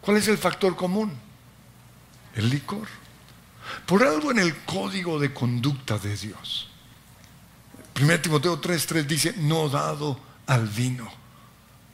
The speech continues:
Así de claro es. Algunas traducciones lo han tratado de cambiar. Pero escrito está.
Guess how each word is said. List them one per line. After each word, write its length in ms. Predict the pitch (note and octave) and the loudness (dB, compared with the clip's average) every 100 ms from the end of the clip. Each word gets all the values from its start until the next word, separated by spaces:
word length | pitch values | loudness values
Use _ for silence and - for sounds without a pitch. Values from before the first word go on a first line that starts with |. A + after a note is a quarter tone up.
| - - - - - - - - | -20 -20 -20 -20 -20 -20 -20 -4
Así 180 | - G#3+ | 0 0
de 120 | G3+ | -2
claro 380 | G#3+ - F#3+ F#3+ | -4 -6 -6 -8
es. 240 | G#3 - - - - | -8 -8 -10 -18 -6
Algunas 360 | C#3+ F#3 F3+ | 0 2 2
traducciones 520 | F3+ D#3+ A#2 F#3 F3+ | 2 0 0 -2 -4
lo 140 | E3 D3+ | 0 0
han 160 | F3 | 0
tratado 300 | - F3 F3 | -2 -2 -2
de 80 | F3 | -4
cambiar. 480 | A#2+ A2+ G#2 C3+ - - - - - - - - - - - - - - - - - - - - - - - - - - - - - | -2 -2 -2 -6 -8 -12 -16 -20 -20 -20 -20 -20 -20 -20 -20 -20 -20 -20 -20 -20 -20 -20 -20 -20 -20 -20 -20 -20 -20 -20 -20 -20 -2
Pero 260 | C3 B2+ C3+ | 2 2 2
escrito 560 | D3+ B2 - C3 C#3+ - | 0 -2 0 -2 -4 -6
está. 320 | A2+ - D#3 | -8 -8 -10